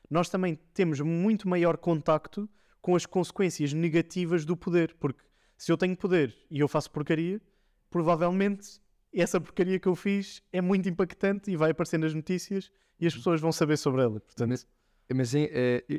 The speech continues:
Speaker 2: é engraçado esse efeito do poder de um, de um ponto de vista, ou olhando para esta frase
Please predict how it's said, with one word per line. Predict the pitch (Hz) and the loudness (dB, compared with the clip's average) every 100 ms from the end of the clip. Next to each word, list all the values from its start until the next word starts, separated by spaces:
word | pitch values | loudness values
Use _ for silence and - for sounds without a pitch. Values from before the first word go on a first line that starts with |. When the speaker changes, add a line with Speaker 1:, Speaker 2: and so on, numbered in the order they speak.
| - | -6
Speaker 2:
é | 147 151 139 | -6 -2 0
engraçado | 143 143 135 135 123 113 110 | 2 0 0 2 2 0 -4
esse | 117 - | -6 -4
efeito | 120 - 120 - | -4 -4 -4 -4
do | |
poder | 104 107 120 | -6 0 0
de | 107 | 2
um, | 107 | 0
de | 98 | 0
um | 110 | -2
ponto | 104 110 | -2 -2
de | |
vista, | 113 - 101 | -2 -2 -2
ou | 82 | 0
olhando | 101 110 156 | 0 0 -2
para | 143 | 0
esta | 123 - | -2 -2
frase | 113 127 117 107 | -6 -2 -2 -2